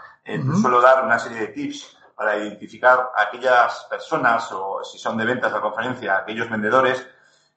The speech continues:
Speaker 1: que lejos de aportarnos algo nos, nos, nos minan, ¿no? Nos, nos lastran, nos impiden eh, salir a la calle y, y, y poder recuperarnos de esos reveses que recibimos todos los días, ¿no?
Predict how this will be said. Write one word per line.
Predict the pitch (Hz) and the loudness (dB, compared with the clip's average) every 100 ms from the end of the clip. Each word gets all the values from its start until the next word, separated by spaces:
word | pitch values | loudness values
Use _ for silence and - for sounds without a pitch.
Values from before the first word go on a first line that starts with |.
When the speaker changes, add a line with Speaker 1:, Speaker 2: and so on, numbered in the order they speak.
| - | -6
Speaker 1:
que | 127 123 | -2 4
lejos | 143 143 165 - | 4 6 4 4
de | 156 156 151 139 | 0 2 4 4
aportarnos | - - 143 135 135 131 | 6 4 4 2 2 2
algo | 123 147 165 | 2 4 4
nos, | 147 117 107 - | 4 0 -2 -6
nos, | 110 104 104 101 95 - _ - | -12 -10 -8 -8 -10 -18 _ -6
nos | 107 | -6
minan, | 131 202 127 92 | -4 -2 0 0
¿no? | 117 202 - | 0 0 0
Nos, | 113 104 104 - | 0 0 -2 -2
nos | 110 104 - | -2 0 0
lastran, | 113 185 - 110 98 | 2 2 2 0 0
nos | 98 101 - | 0 -6 -8
impiden | - 156 160 113 92 - _ _ | -8 -4 -2 -2 -4 -12 _ _
eh, | 113 107 98 - - | -8 -6 -6 -10 -6
salir | - 135 135 | 0 4 6
a | |
la | 110 | 6
calle | 147 143 117 104 | 4 0 -2 -4
y, | 107 - | -8 -12
y, | 110 110 113 113 107 - | -10 -10 -8 -8 -8 -10
y | - | -8
poder | 123 127 | -2 2
recuperarnos | 127 113 110 120 139 123 110 | 2 0 0 2 4 2 0
de | |
esos | 113 117 | -6 -6
reveses | 104 113 117 110 | -6 -6 -6 -8
que | - | -10
recibimos | 101 - 104 104 - | -12 -12 -12 -10 -8
todos | 98 98 | -6 -8
los | - | -10
días, | 78 95 | -12 -8
¿no? | 123 170 - | -6 -6 -10